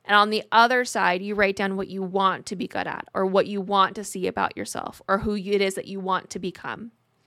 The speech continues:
I think it's really powerful to be conscious and to be aware of both what you are good at and what you want to be good at. We always focus on what we want to be good at, um, but tying that in with things that we are good at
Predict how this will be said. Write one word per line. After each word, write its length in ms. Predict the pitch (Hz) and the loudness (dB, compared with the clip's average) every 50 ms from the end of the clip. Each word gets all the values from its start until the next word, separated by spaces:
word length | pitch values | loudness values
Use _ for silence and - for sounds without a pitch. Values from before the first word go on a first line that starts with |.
| _ _ - _ - | _ _ -20 _ 0
I 100 | 202 208 | 0 0
think 280 | 214 - 226 220 220 - | 0 0 -2 -2 0 -2
it's 180 | 233 220 - | -4 -4 -4
really 360 | 214 190 202 208 214 208 208 | -10 -4 -2 0 2 2 0
powerful 960 | 208 - - 202 196 185 185 196 196 208 226 233 - 247 240 240 269 285 302 - _ _ - | -2 -2 0 2 4 6 6 4 4 2 0 -2 -2 0 0 0 0 -2 -6 -12 _ _ -6
to 80 | 240 | -4
be 180 | 208 202 220 214 | -2 -2 -2 -4
conscious 520 | - - - 208 190 190 196 - 220 - | -4 -4 -4 -2 -2 -2 -2 -4 -6 -4
and 100 | 226 226 | -6 -8
to 80 | - 226 | -8 -8
be 160 | - 214 202 | -8 -8 -8
aware 420 | - - 196 185 190 185 185 190 - | -6 -6 -4 -2 0 0 0 0 0
of 380 | - 185 180 180 185 185 - _ | 0 0 0 0 -2 -4 -8 _
both 480 | 196 - 214 196 185 190 - - - _ _ _ - _ _ _ _ _ _ _ _ _ | -4 2 4 6 6 4 2 -2 -12 _ _ _ -20 _ _ _ _ _ _ _ _ _
what 380 | _ 208 190 190 208 220 220 233 | _ -12 -6 2 6 6 6 6
you 160 | 233 247 254 | 2 0 0
are 120 | 247 247 247 | 0 0 0
good 200 | 240 254 247 254 | -2 -4 -4 -2
at 260 | 254 254 277 - - _ _ _ _ _ _ | -2 -2 -4 -4 -6 _ _ _ _ _ _
and 140 | 208 202 190 | -8 -2 0
what 140 | 196 - | 0 -2
you 120 | 196 185 190 | -2 -4 -8
want 380 | 185 170 185 180 175 165 208 - | -6 -2 0 0 0 0 -4 -8
to 80 | - | -8
be 100 | 190 180 | -8 -8
good 220 | - - 156 - 156 | -8 -6 -6 -6 -4
at. 240 | 151 156 - - - _ _ _ _ _ _ - 196 196 - 208 | -4 -6 -8 -10 -12 _ _ _ _ _ _ -16 -6 -2 -2 2
We 100 | 202 226 | 4 6
always 280 | 220 226 240 254 247 | 6 6 4 2 0
focus 320 | - 233 220 220 226 220 - | -2 -2 -2 -2 -4 -4 -4
on 160 | 214 202 196 | -4 -4 -4
what 120 | 190 - | -6 -4
we 120 | - 196 190 | -4 -4 -4
want 340 | 180 180 180 185 190 202 - | -2 -4 -4 -4 -4 -4 -6
to 80 | - | -6
be 120 | 208 226 220 | -6 -6 -4
good 200 | - 233 226 233 | -2 -2 -2 0
at, 300 | 233 233 247 277 - 370 - _ _ _ _ _ _ _ | 0 0 -2 -2 -4 -8 -12 _ _ _ _ _ _ _
um, 280 | - 190 185 185 185 185 | 0 4 4 4 2 2
but 200 | 190 190 180 - | 0 -2 -2 -2
tying 320 | - - 233 220 226 226 | -6 -2 0 0 0 0
that 160 | 226 214 - 196 | -2 -2 -2 -2
in 120 | 202 202 | -4 -4
with 160 | 196 196 190 | -4 -6 -6
things 240 | - 190 185 185 185 | -8 -8 -8 -6 -6
that 120 | 196 - | -6 -6
we 140 | - 190 - - | -6 -6 -8 -6
are 320 | - - 180 180 180 185 185 | -2 0 2 4 2 2 0
good 240 | 185 - 160 - - | -4 -6 -8 -6 -6
at 260 | - - - - | -6 -8 -10 -12